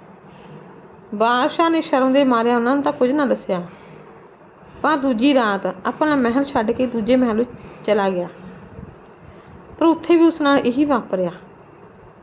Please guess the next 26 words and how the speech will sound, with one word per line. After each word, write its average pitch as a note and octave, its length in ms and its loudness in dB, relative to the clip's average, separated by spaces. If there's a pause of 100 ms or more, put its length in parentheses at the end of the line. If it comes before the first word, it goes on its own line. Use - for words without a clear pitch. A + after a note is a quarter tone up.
(1040)
ਭਾਈ D#4 240 2
ਮਤੀ C#4 280 0
ਦਾਸ A#3+ 280 0
ਦੀ A#3+ 160 2
ਰੂਹ A3 200 0
ਬਾਦਸ਼ਾਹ A3 420 0
ਨੂੰ C4 100 0
ਧਮਕਾਉਂਦੀ A3+ 800 -2 (1500)
ਕਿ D#4+ 100 0
"ਤੈਨੂੰ C#4+ 280 2
ਦਿੱਲੀ B3+ 220 2
ਵਿੱਚ C4 180 0
ਨਹੀਂ C4 220 2
ਰਹਿਣ C4 260 2
ਦੇਣਾ।" F#3+ 240 2 (2500)
ਬਾਦਸ਼ਾਹ A#3+ 520 0
ਨੇ E4+ 100 6
ਇਸ E4 140 0
ਆਫਤ B3+ 240 0
ਤੋਂ D4 160 0
ਬਚਣ A#3+ 380 0
ਲਈ A3 180 2
ਕਈ B3 260 2
ਜਾਦੂ A#3 400 0
ਟੂਣੇ A#3 280 0
ਕਰਵਾਏ, F#3 400 -4